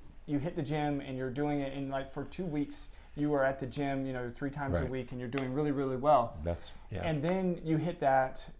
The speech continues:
Speaker 1: wall, and you're like,
Speaker 2: Mm-hmm.
Speaker 1: "Ugh, I don't wanna go today."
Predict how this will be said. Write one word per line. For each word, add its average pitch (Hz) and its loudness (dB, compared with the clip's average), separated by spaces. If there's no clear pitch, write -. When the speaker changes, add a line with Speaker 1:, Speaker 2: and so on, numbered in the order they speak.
Speaker 1:
wall, 131 6
and 139 -4
you're 127 -2
like, 117 2
Speaker 2:
Mm-hmm. 87 -6
Speaker 1:
"Ugh, 131 -2
I 147 -4
don't 143 0
wanna 143 2
go 147 4
today." 131 0